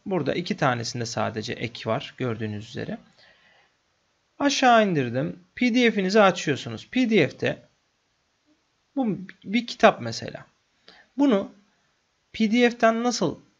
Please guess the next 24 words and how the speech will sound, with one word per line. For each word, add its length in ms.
Stavi'ye 500
aktarırız? 680
Stavi 460
Picker 440
dediğimiz 600
P 180
D 160
F 140
bir 140
eklenti 840
sunuyor 480
bize. 240
Tıkladığınızda 1040
diyor 220
ki, 340
işte, 460
referansla 720
birlikte 380
dokümanı 480
da 400
ekleyeyim 520
mi 300
açık 280
olan 260